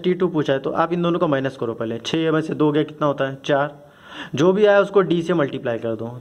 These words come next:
तो D कितना है उधर, दस, तो चार धामे चालीस, इसका आंसर आएगा फ़ोर्टी। कितना आएगा, फ़ोर्टी। जैसे मैं एक प्रश्न और इसमें बता देता हूँ,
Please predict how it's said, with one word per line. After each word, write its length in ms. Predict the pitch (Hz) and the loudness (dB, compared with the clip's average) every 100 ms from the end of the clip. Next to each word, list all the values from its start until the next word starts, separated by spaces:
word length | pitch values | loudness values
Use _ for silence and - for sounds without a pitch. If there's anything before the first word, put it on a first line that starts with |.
| - | -4
तो 60 | 135 | -2
D 200 | 135 160 | 0 0
कितना 260 | 165 165 | -2 0
है 80 | 165 | 2
उधर, 280 | 156 165 151 | 2 0 2
दस, 360 | 185 180 - - - _ - _ 139 | 2 2 -4 -20 -20 _ -20 _ -4
तो 60 | |
चार 340 | 135 151 147 156 | 0 2 2 0
धामे 300 | 139 139 185 | -2 -2 -4
चालीस, 420 | - 139 120 113 | -2 -2 -2 -6
इसका 240 | 127 - 147 | -10 -2 0
आंसर 260 | 127 139 | 0 0
आएगा 240 | 127 127 175 | 2 2 0
फ़ोर्टी। 400 | 175 123 - 113 | 0 -2 -2 -8
कितना 280 | - 135 143 | -6 -2 0
आएगा, 180 | 147 185 | 0 -2
फ़ोर्टी। 380 | 135 117 113 113 | -2 -4 -4 -6
जैसे 240 | 139 139 165 | -4 0 0
मैं 120 | 165 | 0
एक 140 | 160 | 0
प्रश्न 220 | 165 160 | -2 0
और 140 | 151 143 | 0 0
इसमें 240 | 139 131 | -2 -4
बता 200 | 120 120 | -2 -2
देता 200 | 117 113 | -2 -4
हूँ, 100 | 117 | -6